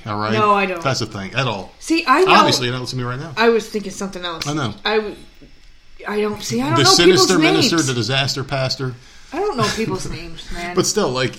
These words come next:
Speaker 1: if, if, if you had the three of us in one room at the same time,
Speaker 2: Oh, no,
Speaker 1: I'm,
Speaker 2: you guys would have a good conversation.
Speaker 1: I'm drinking my rum. He's drinking whatever he
Speaker 2: Oh,
Speaker 1: drinks,
Speaker 2: Lord.
Speaker 1: and she's drinking her,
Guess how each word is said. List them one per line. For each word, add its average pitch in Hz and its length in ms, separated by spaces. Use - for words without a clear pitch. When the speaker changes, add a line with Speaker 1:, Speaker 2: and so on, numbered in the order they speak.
Speaker 1:
if, - 300
if, 139 200
if - 220
you 196 100
had 180 140
the - 80
three 165 300
of 123 80
us - 280
in 113 200
one 151 200
room 98 360
at 117 100
the 117 60
same 139 340
time, 104 480
Speaker 2:
Oh, 277 80
no, 269 120
Speaker 1:
I'm, 285 60
Speaker 2:
you 320 140
guys 427 180
would 220 120
have 196 160
a 175 40
good 190 200
conversation. 160 340
Speaker 1:
I'm 147 140
drinking 147 340
my 165 140
rum. 135 480
He's 123 180
drinking 135 420
whatever 131 300
he 139 100
Speaker 2:
Oh, - 120
Speaker 1:
drinks, 135 400
Speaker 2:
Lord. 147 160
Speaker 1:
and 135 100
she's 147 220
drinking 135 300
her, 135 240